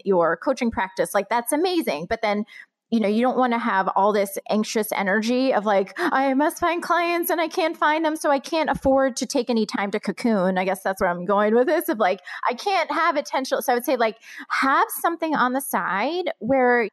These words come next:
if you need to, you're still contributing something. And so then you can give this the time, space that it deserves and needs to grow authentically. Because I've seen if you don't, I think that's where this anxious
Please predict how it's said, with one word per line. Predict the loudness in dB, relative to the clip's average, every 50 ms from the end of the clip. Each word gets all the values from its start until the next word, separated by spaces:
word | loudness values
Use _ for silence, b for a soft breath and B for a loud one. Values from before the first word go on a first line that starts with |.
| _ -2
if | -2 0 2
you | 2 2 4
need | 4 2 0 0
to, | 2 2 4 4 4 4 4
you're | 2 0
still | -2 0 -2 -2 0
contributing | 2 0 0 0 0 0 0 2 2 0 0 0
something. | 0 -2 -2 -4 -4 -4 -4 -4 -4 -4 -4 -4 -4
And | -2 0 0 2 2 2 2 0 0 -2 b b b b
so | -2 0 2 2
then | 2 2 2 2 2
you | 0 0
can | 2 2 2 2 2
give | 2 0 0 0 -2 -2 0
this | 0 2 0 0 -2 -4 -4 -4
the | -2 -4 -4
time, | -4 -2 -2 -2 0 0 -2 -2 -2
space | -2 -2 -2 0 0 0 0 0 -2 -2 -6 -8 -8 -12 -16 _ _ _
that | -2 0 0 2 2 0
it | 0 0
deserves | 0 -2 0 0 2 2 4 4 2 2 0 -2
and | -2 -2 -2 -2
needs | 0 0 0 0 2 2 2 2 0 -2 -6 B B B B B -8
to | -6 -6
grow | -4 0 2 4 6 6 6 6 4 2 0 0
authentically. | -2 -4 -4 -4 -4 -4 -4 -4 -4 -4 -2 0 2 4 4 4 2 2 0
Because | -4 -4 -2 -2 0
I've | 0 -2 -2 -2
seen | -2 -2 0 0 0 0 0
if | -2 -2 -2 -2 -2
you | 0 0 0 0 -2 0
don't, | 2 4 4 4 4 2 0 -4 -8 B B B B B B _ -6
I | -4
think | 0 0 0 0
that's | 0 -2 -2 -2 -2 0
where | 2 2
this | 2 0 0 -2 0
anxious | 0 0 0 0 0 0 0 0 -2